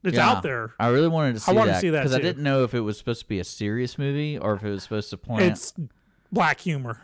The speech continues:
Speaker 1: dark
Speaker 2: Okay,
Speaker 1: humor.
Speaker 2: good. 'Cause I was like, that, I could see that movie being funny, but I don't know if they're
Speaker 1: Well, the,
Speaker 2: trying to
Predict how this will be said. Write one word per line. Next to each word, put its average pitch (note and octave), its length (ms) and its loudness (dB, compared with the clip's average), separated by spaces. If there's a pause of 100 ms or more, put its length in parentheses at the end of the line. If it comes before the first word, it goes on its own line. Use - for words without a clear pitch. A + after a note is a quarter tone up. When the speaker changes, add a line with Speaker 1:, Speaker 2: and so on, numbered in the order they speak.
Speaker 1:
dark C3+ 220 0
Speaker 2:
Okay, A2+ 240 0
Speaker 1:
humor. F2 180 -4
Speaker 2:
good. G2+ 260 -2
'Cause A2+ 140 -4
I B2+ 80 6
was B2+ 120 2
like, G2+ 140 2
that, G#2 240 -4
I A2+ 120 0
could A#2 160 -6
see A#2+ 140 -4
that G#2 120 0
movie G2+ 180 -2
being F#2 220 -4
funny, F2+ 480 -4 (320)
but F#2+ 140 -2
I F#2+ 80 2
don't G2+ 240 -2
know F#2+ 180 0
if F#2 80 -6
they're G3+ 80 2
Speaker 1:
Well, F#3 80 4
the, F3+ 60 4
Speaker 2:
trying G#2 140 4
to F#2+ 220 0